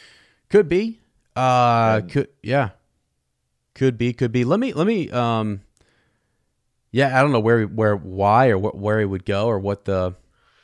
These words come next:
Speaker 1: what would his, what would his reasoning be, unless he's, he's worried that he is connected somehow to, uh, Robert's death or something. But let me read you guys real quick about the, the ward of, uh, um, Giles Rosby,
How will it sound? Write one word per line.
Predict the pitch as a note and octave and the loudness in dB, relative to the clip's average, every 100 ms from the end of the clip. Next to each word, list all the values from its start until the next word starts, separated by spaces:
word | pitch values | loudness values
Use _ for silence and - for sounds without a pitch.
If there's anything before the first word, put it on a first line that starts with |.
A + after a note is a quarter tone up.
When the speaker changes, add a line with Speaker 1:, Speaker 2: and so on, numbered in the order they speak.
| _ | _
Speaker 1:
what | A#2 | -4
would | B2+ | -4
his, | A2 - | -6 -2
what | D3 | 0
would | C#3 | 0
his | A2+ - _ _ _ | -4 -12 _ _ _
reasoning | A#2 B2+ C#3 A#2 | -6 -4 -2 -2
be, | G#2+ A2 | -2 -2
unless | A#2 C3 | -2 -4
he's, | - A#2+ - | -2 -6 -6
he's | A#2 A2 | -8 -8
worried | G#2 A2+ A2+ G#2 | -4 -2 -2 -2
that | G2+ | -4
he | A2 | -4
is | G#2 | -6
connected | - G#2 G2+ G#2 | -6 -8 -6 -10
somehow | F#2 G#2 G2 G2 G2 | -8 -6 -4 -4 -4
to, | G2 F#2+ F2 - - - _ - | -6 -6 -8 -14 -20 -20 _ -4
uh, | G2 G2 F#2 | 0 2 0
Robert's | F#2 G2+ G2+ G2 | 0 0 -2 -4
death | A2 G2+ | -6 -6
or | G2 | -8
something. | G2+ F#2 G2+ F#2+ | -10 -8 -8 -4
But | A2+ - - - | -4 -4 -10 -4
let | A3+ | -2
me | |
read | A3+ F#3 | 0 0
you | C3+ | 2
guys | A#2 G#2 | 0 0
real | A2+ | -2
quick | B2+ | -2
about | A2 G#2+ | -2 -4
the, | G#2 - | -8 -8
the | A2+ | -8
ward | G2 G2+ A#2+ A#2 A2 | -6 -2 0 0 -2
of, | G#2+ G#2 G2+ G2 - | -2 0 0 -2 -8
uh, | - G2 G2 F#2+ - _ - | -8 -6 -4 -6 -12 _ -14
um, | F#2 F#2 F2 | -12 -12 -10
Giles | A#2+ A#2+ G#2+ | -4 -2 -2
Rosby, | A2 A2+ A2+ G#2+ G2 | 0 0 -2 -6 -6